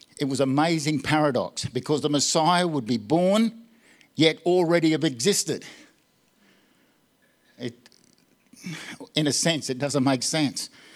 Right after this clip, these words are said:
Only Jesus could fulfill that. And John one one brings it out, that God, Jesus, was in the beginning with God, and he himself was God, and he could fulfill that.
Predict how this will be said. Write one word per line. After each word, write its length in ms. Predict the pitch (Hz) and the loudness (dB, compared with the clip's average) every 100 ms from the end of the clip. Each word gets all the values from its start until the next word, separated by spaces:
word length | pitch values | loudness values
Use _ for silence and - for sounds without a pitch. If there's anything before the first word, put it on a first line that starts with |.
| - - | -18 -2
Only 220 | 202 196 | 0 2
Jesus 540 | 120 202 214 190 160 | 0 0 0 0 -2
could 180 | - 131 | -4 -4
fulfill 420 | 127 110 139 107 | -4 -2 0 0
that. 280 | 98 104 104 - - _ - - - - | -2 -6 -6 -12 -20 _ -20 -20 -20 -6
And 120 | 127 | -4
John 320 | - 165 156 | 2 2 4
one 220 | 156 156 160 | 2 2 4
one 440 | 160 151 110 107 - - - | 4 4 2 -4 -8 -20 -6
brings 280 | 120 143 123 | 0 2 2
it 120 | 139 | 2
out, 300 | 147 127 98 | 2 0 -2
that 220 | 113 107 - - - - - _ _ _ _ _ _ - | -4 -4 -10 -20 -20 -20 -20 _ _ _ _ _ _ -2
God, 360 | 160 165 135 107 | 0 2 0 0
Jesus, 520 | 165 175 135 101 - | 0 2 0 -4 -4
was 160 | 123 117 | -2 0
in 120 | 143 | 0
the 80 | 127 | 2
beginning 580 | 131 117 175 147 104 98 | 0 2 2 2 0 -2
with 240 | 113 120 | -6 -2
God, 540 | 170 160 139 95 107 95 _ - - - | 0 2 2 -2 -6 -14 _ -20 -20 -6
and 160 | 131 | -2
he 160 | 160 160 | 2 2
himself 560 | 165 - - 202 185 | 0 0 2 2 2
was 180 | 151 101 | -2 -2
God, 480 | - 127 107 113 113 - _ - - - | 0 0 0 -2 -6 -14 _ -20 -16 -4
and 160 | 123 | 0
he 140 | 120 135 | 2 0
could 220 | 120 - | -2 -4
fulfill 460 | 113 - 117 117 | -8 -4 -2 -2
that. 360 | 92 82 85 | -4 -8 -10